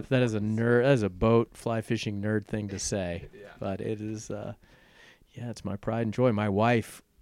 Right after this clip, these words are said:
Speaker 2: all the credit goes to her. She found it on Craigslist. It was literally under a tarp in someone's backyard in Bozeman, Montana. And it's
Speaker 1: Wow.
Speaker 2: about a nineteen ninety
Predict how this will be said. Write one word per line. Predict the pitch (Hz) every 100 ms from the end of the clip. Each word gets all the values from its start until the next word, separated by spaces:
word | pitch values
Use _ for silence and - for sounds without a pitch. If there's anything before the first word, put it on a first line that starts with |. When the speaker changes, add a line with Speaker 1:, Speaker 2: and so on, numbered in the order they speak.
| -
Speaker 2:
all | 117 113
the | 107
credit | 117 107 104
goes | 104 -
to | 101
her. | 110
She | -
found | 98 - 113 127 131
it | 131 _ _ _
on | - 110 104
Craigslist. | - 131 123 123 127 123 117 - - _ _ _ _ -
It | 123 120
was | 117 110 107 101 113 _ _
literally | 113 120 165 175 170 151 143 135 135 _ _ -
under | 127 139 143 143
a |
tarp | 135 - 120 120 - -
in | 117 110
someone's | - 120 117 101
backyard | 110 104 - 107 104
in | 101
Bozeman, | 95 101 98 104 98
Montana. | 95 92 95 92 95 95 - _ _ _
And | 107 98
it's | 101 107
Speaker 1:
Wow. | 104
Speaker 2:
about | - 104
a | 98
nineteen | 98 117 139 - 131 120 110
ninety | 110 110 107 110 107